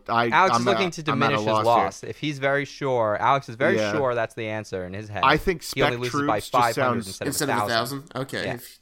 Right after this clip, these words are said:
Speaker 2: Well, the one thing I can tell you, gentlemen, is no one's getting a steak dinner tonight.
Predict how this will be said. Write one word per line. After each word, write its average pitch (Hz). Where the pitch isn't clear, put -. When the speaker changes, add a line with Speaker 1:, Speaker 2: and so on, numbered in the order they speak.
Speaker 2:
Well, 147
the 160
one 214
thing 233
I 151
can 165
tell 170
you, 170
gentlemen, 113
is 113
no 127
one's 180
getting 165
a 151
steak 160
dinner 170
tonight. 151